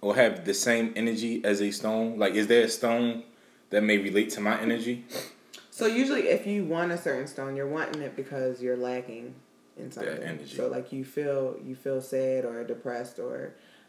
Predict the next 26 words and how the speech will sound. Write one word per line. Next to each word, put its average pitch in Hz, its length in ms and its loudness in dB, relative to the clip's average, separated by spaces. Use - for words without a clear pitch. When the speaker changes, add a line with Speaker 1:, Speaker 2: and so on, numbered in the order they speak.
Speaker 2:
um, - 340 -12
you 151 100 -6
know, 127 100 -4
some, 127 360 -6
something 139 340 -6
of 123 80 -4
that 123 320 -4
sort, 131 380 -2
and 127 200 -6
then 127 240 -6
you'll 143 180 -2
find 139 320 -4
an 127 100 4
ener-, 135 360 -4
or 127 260 0
find 156 280 -2
a 135 60 -2
stone 131 640 -2
that 131 160 4
will 127 100 4
help 143 260 -2
clear 143 340 0
that 120 220 -2
energy, 107 480 -8
to - 60 -4
Speaker 1:
Okay. - 100 -2